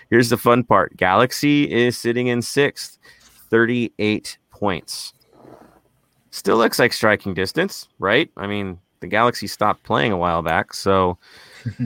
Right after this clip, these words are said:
Speaker 1: I'm sure they'll play this weekend, though. It's rivalries. But,
Speaker 2: What,
Speaker 1: yeah, they've
Speaker 2: what
Speaker 1: been, they've
Speaker 2: hurt
Speaker 1: been on a
Speaker 2: what?
Speaker 1: f-,
Speaker 2: I was,
Speaker 1: free fall.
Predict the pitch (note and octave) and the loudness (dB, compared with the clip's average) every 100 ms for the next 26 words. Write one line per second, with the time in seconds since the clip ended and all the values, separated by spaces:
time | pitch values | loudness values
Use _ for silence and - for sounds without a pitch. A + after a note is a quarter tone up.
0 | F#2+ B2+ _ - A2+ - G#2+ F#2+ - F2 | -8 -14 _ -8 -4 2 2 2 2 2
1 | G#2+ - F2+ D#2+ D2+ D#2+ F2 - F#2 F#2 | 0 0 -4 -4 -8 -6 -6 0 0 0
2 | E2 D#2+ F2+ - _ - F#2+ F#2 _ - | -2 -4 -8 -14 _ -4 -2 -2 _ -20
3 | _ _ G#2 G#2 C3 G#2 G#2 F2+ G#2+ C#3 | _ _ -12 -8 -6 -2 0 2 0 2
4 | B2+ G#2 A2+ B2+ G2 F2+ - - _ _ | 2 4 2 2 0 -2 -6 -12 _ _
5 | _ _ _ _ _ _ _ _ - - | _ _ _ _ _ _ _ _ 4 6
6 | - - - G2+ A#2+ C3 G#2+ A#2+ | 4 0 -4 2 4 4 4 2